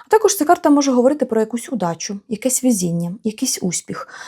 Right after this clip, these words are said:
Знову ж таки, енергії, е, суд може говорити про те, що якісь кармічні відпрацювання. Може, м, закінчиться на цій неділі якісь кармічне працювання, і ви підете,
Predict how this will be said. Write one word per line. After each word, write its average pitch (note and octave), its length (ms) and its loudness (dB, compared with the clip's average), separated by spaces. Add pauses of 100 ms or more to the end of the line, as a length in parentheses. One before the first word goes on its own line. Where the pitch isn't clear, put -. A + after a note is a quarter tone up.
(200)
Знову D#4+ 200 4
ж - 100 2
таки, D4 180 0
енергії, D4 720 4
е, A#3 220 2
суд E4+ 320 0
може C#4 280 4
говорити C4 340 2
про B3+ 140 -2
те, C#4+ 140 -2
що B3+ 180 -6
якісь - 200 -6
кармічні C4 540 2
відпрацювання. E3+ 760 -6 (400)
Може, D4 500 6 (420)
м, B3 180 4 (160)
закінчиться C4+ 720 2
на C4 100 4
цій C4 160 0
неділі B3 260 4
якісь A#3+ 280 0
кармічне G#3 480 -2
працювання, F#3 600 -2
і F#3 40 0
ви F#3+ 120 0
підете, G3+ 520 2